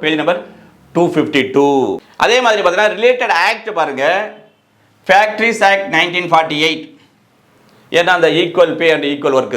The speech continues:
அதுக்காக. அப்புறம் Industrial Dispute Act nineteen forty-seven, அதுக்கு இதுதான் வரும், இதுல தொடர்புடைய ஆக்டுகள். இப்ப இந்த ஆர்டிக்கல்ல இ என்ன சொல்கிறது என்பதை பற்றி பார்ப்போம்.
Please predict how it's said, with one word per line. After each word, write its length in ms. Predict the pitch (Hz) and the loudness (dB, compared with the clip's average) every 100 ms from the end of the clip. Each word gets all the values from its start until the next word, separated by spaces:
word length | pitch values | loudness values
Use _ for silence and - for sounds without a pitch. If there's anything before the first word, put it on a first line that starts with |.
| 107 | -2
அதுக்காக. 280 | 104 104 98 123 170 - - _ _ | 0 0 2 0 -2 -8 -20 _ _
அப்புறம் 220 | 165 190 180 | 0 0 0
Industrial 380 | 226 254 247 226 202 | 2 2 2 0 -2
Dispute 360 | 208 220 214 - 165 | -4 -2 -2 2 2
Act 200 | 190 - 220 180 | 2 -2 -2 0
nineteen 220 | 180 175 | -2 0
forty-seven, 280 | 170 147 139 - | -2 -2 -6 -6
அதுக்கு 220 | 170 190 160 | -6 -4 0
இதுதான் 220 | 151 127 | 2 2
வரும், 180 | 101 - - 131 | -4 -8 -12 -4
இதுல 160 | 139 190 220 - - | 0 0 -4 -12 -6
தொடர்புடைய 440 | 131 143 139 139 156 - 117 127 | -2 0 0 -2 -2 -2 0 -2
ஆக்டுகள். 440 | - 107 104 101 85 - - _ _ _ _ | -2 -4 -2 -2 -6 -14 -20 _ _ _ _
இப்ப 120 | - 151 | -6 0
இந்த 100 | 160 175 | 2 2
ஆர்டிக்கல்ல 520 | 220 220 196 165 160 190 220 233 - - _ _ _ _ _ _ _ | 0 2 2 2 2 2 0 -4 -10 -20 _ _ _ _ _ _ _
இ 220 | - 165 226 185 | -8 -4 0 2
என்ன 140 | 156 165 147 | 2 0 0
சொல்கிறது 320 | 123 113 95 - - | -2 -2 -6 -10 -8
என்பதை 180 | 110 110 | -2 -2
பற்றி 120 | 110 - | -2 0
பார்ப்போம். 400 | 101 98 104 156 | 0 0 -4 -4